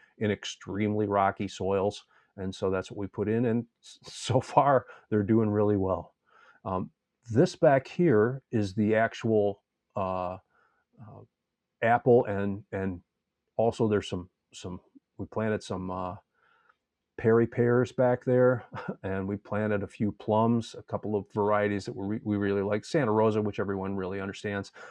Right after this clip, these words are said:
but also one called Purple Heart, which is one of the most spectacularly flavored plums. It's a Japanese plum.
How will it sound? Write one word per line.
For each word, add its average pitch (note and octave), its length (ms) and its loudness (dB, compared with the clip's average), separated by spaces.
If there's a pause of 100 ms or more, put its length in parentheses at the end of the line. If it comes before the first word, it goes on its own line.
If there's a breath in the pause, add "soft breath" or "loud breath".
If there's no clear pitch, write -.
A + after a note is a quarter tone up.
(120 loud breath)
but A#2 100 2
also A#2 220 4
one G#2+ 180 0
called - 300 -4
Purple B2 400 0
Heart, B2+ 400 2
which G2+ 240 -8 (100)
is G#2+ 260 -6
one A2 300 -6
of G#2+ 180 -4
the G2+ 100 -4
most G#2 400 -2
spectacularly G#2 1000 -2
flavored G2+ 480 -4
plums. G2 380 -4
It's - 160 -14
a F#2 40 -12
Japanese G2 560 -4
plum. G2 360 -4